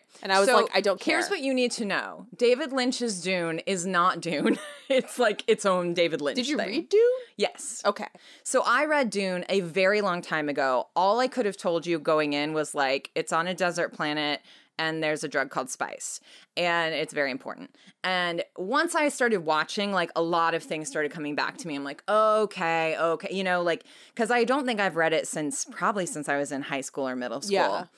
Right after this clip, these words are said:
Speaker 2: Um, I, and I, I didn't do a reread. So there, a lot of things started coming back to me and feeling really familiar, and I felt like, "Okay, yeah, I kinda know where this is going." But holy shit, it's so good. I think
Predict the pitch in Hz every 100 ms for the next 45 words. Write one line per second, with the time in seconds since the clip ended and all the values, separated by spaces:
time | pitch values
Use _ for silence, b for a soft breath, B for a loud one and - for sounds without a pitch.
0 | B B B 165 165 156 143 160 180 175
1 | 170 156 151 147 - 151 143 127 - 123
2 | 131 214 214 139 92 - - 156 131 151
3 | - _ _ _ _ _ _ _ 196 202
4 | 190 - 175 190 208 226 226 190 180 160
5 | 185 170 147 143 170 147 143 139 139 131
6 | 139 165 190 190 175 156 147 139 135 180
7 | - 151 139 139 123 156 151 143 143 147
8 | - 147 120 87 - B B B B -
9 | - 196 180 - _ _ - - 208 220
10 | 233 - - 165 135 - _ 185 196 -
11 | - 170 160 151 135 131 127 - 180 233
12 | 226 208